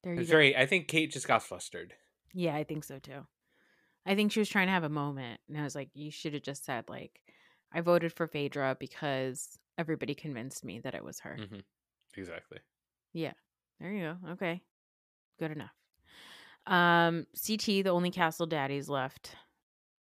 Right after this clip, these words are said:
Speaker 2: I think I'd
Speaker 1: Um,
Speaker 2: do well in that castle.
Speaker 1: Oh, you would
Speaker 2: As
Speaker 1: do
Speaker 2: the only
Speaker 1: so
Speaker 2: man,
Speaker 1: good.
Speaker 2: as the only
Speaker 1: Oh.
Speaker 2: man in the group of women.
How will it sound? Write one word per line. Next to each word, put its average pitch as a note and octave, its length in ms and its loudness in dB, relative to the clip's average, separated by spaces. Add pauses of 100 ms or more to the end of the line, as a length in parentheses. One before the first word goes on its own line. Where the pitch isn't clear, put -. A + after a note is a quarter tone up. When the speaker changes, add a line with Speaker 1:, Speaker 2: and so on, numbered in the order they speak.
(840)
Speaker 2:
I - 40 -20 (200)
think D#3 140 0
I'd F3+ 160 10
Speaker 1:
Um, - 20 -12
Speaker 2:
do D3+ 140 2
well F#2+ 240 0
in F2 80 -8
that F2 160 -12
castle. - 440 -16 (840)
Speaker 1:
Oh, D#3 120 -4
you F#3 180 -2
would E4+ 120 4
Speaker 2:
As - 80 0
Speaker 1:
do G4+ 60 6
Speaker 2:
the - 20 -12
only C4+ 280 4
Speaker 1:
so B4 40 6
Speaker 2:
man, D3+ 280 0
Speaker 1:
good. B2 180 -12 (840)
Speaker 2:
as B2+ 100 -8
the D3+ 80 0
only D3+ 280 2
Speaker 1:
Oh. - 20 -4
Speaker 2:
man C#3+ 340 0
in A#2+ 120 -8
the A#2+ 80 -4
group A#2 260 -4
of A2+ 120 -6
women. B2 320 -4